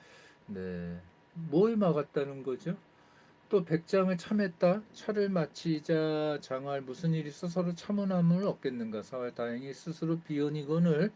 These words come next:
어찌 구달을 쓰겠습니까? 장활, 그러다면 곧 참은을 허락합니다. 장활, 안남을 수득했더니 또 세북을 염려한다. 사가 가슴을 헤쳐열고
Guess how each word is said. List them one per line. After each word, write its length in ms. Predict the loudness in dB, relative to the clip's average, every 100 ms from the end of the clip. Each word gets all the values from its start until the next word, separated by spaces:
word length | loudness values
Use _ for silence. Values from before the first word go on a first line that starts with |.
| -8 -20 -20 -20 -4
어찌 280 | 0 0 0
구달을 500 | -6 2 8 8 8
쓰겠습니까? 1000 | 4 0 0 -2 -10 -8 -6 -2 0 -2
장활, 420 | -4 -6 -4 -4 -6
그러다면 560 | -4 -2 -2 -4 -4
곧 120 | -8
참은을 540 | -8 -6 -2 2 2 4
허락합니다. 1120 | 2 0 -4 -6 -4 -4 -2 -2 -4 -6 -10 -12 -14 -14 -16 -20 -20 -6
장활, 380 | -2 -2 0
안남을 540 | 2 0 -2 0 2 2
수득했더니 800 | -2 -4 0 0 0 2 2 2
또 80 | -4
세북을 580 | -4 -4 -4 -2 0
염려한다. 1160 | 0 0 -2 -2 -2 -4 -4 -2 -4 -4 -6 -10
사가 340 | -12 -10 -8 -8
가슴을 460 | -8 -8 -8 -4
헤쳐열고 640 | -4 0 2 2 2 0